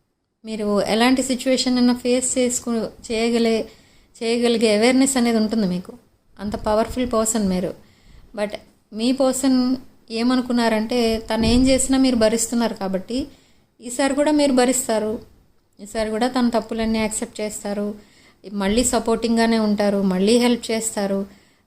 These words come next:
మళ్ళీ ఫైనాన్షియల్‌గా హెల్ప్ చేస్తారు. ఇవన్నీ ఆలోచించుకున్నారు. So, చాలా సింపుల్గా తీసుకున్నారు తను చేసిన ఇన్సిడెంట్, తను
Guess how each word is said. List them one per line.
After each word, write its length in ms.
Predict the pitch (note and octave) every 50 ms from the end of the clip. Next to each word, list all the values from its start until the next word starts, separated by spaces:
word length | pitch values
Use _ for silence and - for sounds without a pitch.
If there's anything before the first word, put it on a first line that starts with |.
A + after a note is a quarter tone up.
| _ _ F#3+
మళ్ళీ 300 | G3 G3+ G3 G3+ A3+ B3
ఫైనాన్షియల్‌గా 680 | A#3+ B3 A#3 A3+ A#3 A#3 A#3 A#3 - A#3+ A3+ A#3 A#3 A3+
హెల్ప్ 300 | A3 A3 G#3 G#3+ - A3
చేస్తారు. 540 | G#3+ G#3 G#3 - - G3+ G3 G3 F#3+ G3 G#3 - _ _ _ _ _ _ _ _ -
ఇవన్నీ 280 | F#3 A3+ A#3+ A#3+ B3+ B3
ఆలోచించుకున్నారు. 840 | A#3 A3+ A#3 B3 A#3+ A#3+ B3 A#3 A3+ - - A3+ A3 G3+ G3+ G#3+
So, 320 | A#3+ A#3+ - - A#3+ A3+ A3 A3 - A3+
చాలా 540 | A3 A3 A3+ A#3 A#3 A3 A3 A3 A3 - - - _ _ _ _ _ _ _ _ _ _ _ _ _ _ _ _ _ _ - -
సింపుల్గా 400 | - C4 C4 C4 D4 C#4 C#4 C4+
తీసుకున్నారు 560 | B3 B3 A#3+ A#3 - - G#3+ G3+ F3+ D#3+ - - _ _ _ - G3+
తను 120 | G3+ G3 G3
చేసిన 260 | G#3 G3+ - - G3+
ఇన్సిడెంట్, 560 | G3+ G3 G3 G3 - G#3 G3+ G3 F#3+ F#3 F#3+ - - - - - _ _ - - G3+
తను 120 | G3 G3+